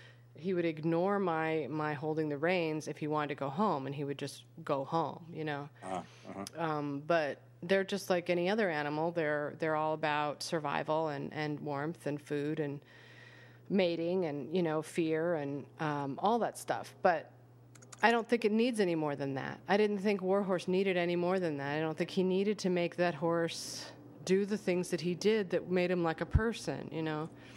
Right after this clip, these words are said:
Speaker 2: If
Speaker 1: It's
Speaker 2: he had played it straight and plain and, and toned it down, made it really simple, and just let us see what th-, this horse is going through and not amped it up so much,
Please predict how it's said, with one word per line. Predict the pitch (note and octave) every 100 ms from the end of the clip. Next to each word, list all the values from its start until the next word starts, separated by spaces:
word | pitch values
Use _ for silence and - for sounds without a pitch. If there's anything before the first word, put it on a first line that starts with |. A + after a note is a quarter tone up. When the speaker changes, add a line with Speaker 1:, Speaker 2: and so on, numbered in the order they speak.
| - -
Speaker 2:
If | G3+
Speaker 1:
It's | G#3
Speaker 2:
he | F#3
had | D#3+
played | - D#3+ D#3
it | C#3 -
straight | - - C#3+ D3 D3+
and | B2+ A#2+
plain | - B2+ C3 C3+
and, | A#2+ G#2+ G#2+
and | A2 G2+
toned | - C3 C3+
it | A#2+
down, | B2 A#2+ B2+ C3 B2 - - -
made | A#2 A#2
it | A2+
really | B2 A#2+
simple, | - C3 A#2+ B2 A#2+
and | A2+ G2
just | B2 - G2
let | B2+ -
us | A2+ A#2
see | - - - B2 A2 A2
what | G#2+ G#2+ -
th-, | G2
this | G#2+ A2
horse | - A2+ G#2+
is | G2+
going | A2+ A2+
through | G#2+ A#2
and | G2
not | G#2+ A2+ - - - - - -
amped | A#2+ B2 A#2
it |
up | B2 B2
so | - B2
much, | B2 - -